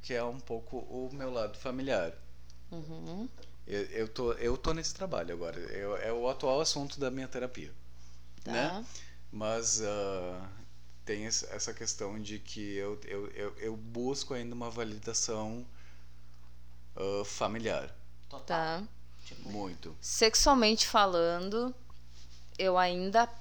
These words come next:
Speaker 2: penso muito numa validação, assim, que eu, eu par-, parto desse pressuposto também, que no caso aberto, que eu não sei meu nome,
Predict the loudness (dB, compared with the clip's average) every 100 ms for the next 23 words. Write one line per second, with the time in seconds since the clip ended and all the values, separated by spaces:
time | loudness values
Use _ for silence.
0 | 0 2 4 4 4 2 4 4 2 0
1 | 0 2 2 2 0 -2 -2 0 0 0
2 | 0 -2 -4 -4 -6 -8 -2 0 0 -2
3 | -4 -4 4 8 8 6 -4 0 8 8
4 | 8 4 0 2 2 -2 -2 -2 0 0
5 | 0 -2 -2 -2 -2 -4 2 2 4 6
6 | 4 4 -4 -4 -8 -6 -2 -2 0 0
7 | 2 2 2 2 0 -2